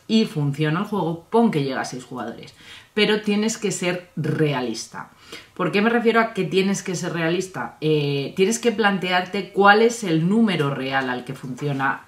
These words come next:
el juego. Y esto viene por algunos juegos. Os voy a enseñar algunos ejemplos, pero, mm,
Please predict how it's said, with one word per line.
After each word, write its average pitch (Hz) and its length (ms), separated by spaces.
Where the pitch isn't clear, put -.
el 143 120
juego. 135 420
Y 208 100
esto 226 220
viene 220 260
por 185 400
algunos 160 380
juegos. 170 360
Os 139 120
voy 175 120
a 190 40
enseñar 196 380
algunos 160 560
ejemplos, 151 680
pero, 143 540
mm, 135 580